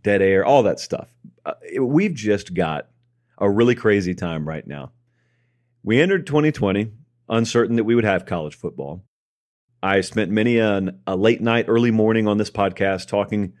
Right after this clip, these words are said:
with you guys about how if the worst comes here, we have alternatives, we have backup plans. Hopefully we'll never have to break the glass and hit the button and use 'em, and we didn't. We got football.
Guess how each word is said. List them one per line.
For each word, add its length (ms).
with 160
you 140
guys 320
about 260
how 360
if 400
the 100
worst 460
comes 460
here, 260
we 160
have 240
alternatives, 640
we 120
have 120
backup 400
plans. 440
Hopefully 420
we'll 140
never 240
have 160
to 80
break 300
the 40
glass 360
and 100
hit 140
the 60
button 260
and 100
use 180
'em, 140
and 180
we 160
didn't. 440
We 100
got 220
football. 540